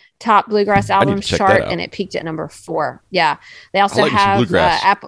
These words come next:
Speaker 2: I talked about bluegrass. It was,
Speaker 1: Yeah.
Speaker 2: like, my resource of the week a couple weeks ago. Lateral Blue.
Speaker 1: That's right.
Speaker 2: Been
Speaker 1: So
Speaker 2: wearing
Speaker 1: they
Speaker 2: that
Speaker 1: have,
Speaker 2: C D out.
Speaker 1: um,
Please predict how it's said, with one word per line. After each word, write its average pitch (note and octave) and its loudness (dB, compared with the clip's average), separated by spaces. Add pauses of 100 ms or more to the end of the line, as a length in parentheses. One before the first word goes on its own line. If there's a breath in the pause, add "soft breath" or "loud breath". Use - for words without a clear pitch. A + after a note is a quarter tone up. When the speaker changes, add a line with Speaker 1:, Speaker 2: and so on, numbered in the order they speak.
Speaker 2:
I G#2 -8
talked G3 -2
about F3 4
bluegrass. D#3+ 2
It C#3+ -4
was, - 0
Speaker 1:
Yeah. F3 2
Speaker 2:
like, C3 -4
my B2 0
resource B2+ -4
of - -20
the C3 -4
week E3 -2
a - -20
couple F#2 -4
weeks F#2 -8
ago. F2+ -4 (600)
Lateral A#2 2
Blue. B2+ 0
Speaker 1:
That's - -16
right. A3 0
Speaker 2:
Been - -14
Speaker 1:
So F2 -4
Speaker 2:
wearing G#2 4
Speaker 1:
they A#2 2
Speaker 2:
that A#2 0
Speaker 1:
have, B2+ 2
Speaker 2:
C - 0
D - 2
out. F#3 2
Speaker 1:
um, F3 -8